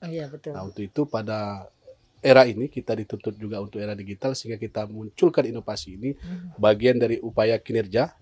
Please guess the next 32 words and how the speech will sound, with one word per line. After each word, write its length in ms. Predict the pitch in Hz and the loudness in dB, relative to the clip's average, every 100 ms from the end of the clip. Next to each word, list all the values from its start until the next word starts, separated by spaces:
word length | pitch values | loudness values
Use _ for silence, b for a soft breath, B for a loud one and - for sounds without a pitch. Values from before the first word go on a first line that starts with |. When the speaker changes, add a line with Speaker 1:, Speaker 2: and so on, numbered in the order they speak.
| - | -8
Speaker 2:
pemerintah 320 | 110 113 113 | -6 -4 -4
daerah, 320 | 104 104 117 | -2 0 0
dalam 240 | 143 110 110 | 0 -2 -6
hal 120 | 113 | -8
ini 80 | 107 | -10
bagian 240 | 104 104 101 | -8 -8 -10
kerja 240 | 104 101 | -14 -18
Speaker 1:
Mhm. 400 | - - 92 87 | -20 -20 -18 -16
Speaker 2:
kesejahteraan 480 | 104 104 98 107 98 | -8 -8 -6 -8 -8
rakyat. 400 | 101 92 101 95 - | -8 -8 -8 -8 -12
Speaker 1:
Mhm. 220 | 85 - - - | -14 -14 -16 -10
Speaker 2:
Lalu 180 | 104 123 123 123 - - | -6 -4 -4 -8 -14 -4
dengan 320 | 131 139 135 131 131 131 _ | 2 4 4 4 0 -4 _
adanya 320 | 131 131 147 | 2 6 6
inovasi 400 | 131 120 113 - | 6 4 0 0
ini 160 | 104 139 | -4 -2
kita 160 | 139 131 | 2 4
berharap 560 | 120 110 104 107 151 196 | 4 2 0 6 4 4
Speaker 1:
Mhm. 160 | 226 190 _ _ | -4 -4 _ _
Speaker 2:
masyarakat 440 | 127 - 127 - - | -2 2 4 4 4
kita 320 | 123 - 151 | 0 2 2
sentuhan-sentuhan 880 | 139 127 - 135 117 123 - 123 120 | 2 -8 0 2 2 -2 0 0 2
keagamaan, 800 | 113 110 113 123 127 123 123 123 B B B _ - | 0 0 0 4 6 6 4 0 B B B _ -8
eh, 320 | 117 113 110 | -4 -2 0
hal-hal 480 | 123 113 123 120 113 | 0 2 4 4 4
yang 400 | 113 113 113 107 _ | 0 -2 -6 -12 _
pengembangan 560 | 120 120 113 127 135 123 | -2 0 4 6 6 4
pengetahuan 560 | 110 113 - 117 123 123 | 0 -4 2 4 4 2
informasi 560 | 113 123 113 117 - 120 - | -4 -4 0 -2 -2 -4 -4
terbaru 400 | 113 123 135 131 | 2 6 6 6
tentang 400 | 110 113 110 - _ _ | -2 -6 -6 -8 _ _
keagamaan 580 | - 104 107 107 127 127 | -8 -4 -2 -2 -2 -2